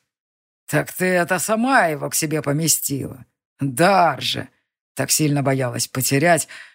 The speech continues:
что дар и сработал». Приплыли. Главное, верёвке я поверила сразу и поняла, что в подвале сейчас не два монстра, а три. Чёрт!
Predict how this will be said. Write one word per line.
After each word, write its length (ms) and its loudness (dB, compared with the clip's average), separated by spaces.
что 320 0
дар 400 0
и 60 -4
сработал». 800 -4
Приплыли. 600 -6
Главное, 520 2
верёвке 500 0
я 100 2
поверила 420 0
сразу 540 -2
и 100 -2
поняла, 420 4
что 160 -6
в 60 -14
подвале 400 2
сейчас 360 -2
не 140 4
два 180 0
монстра, 540 -2
а 80 -2
три. 260 -6
Чёрт! 580 0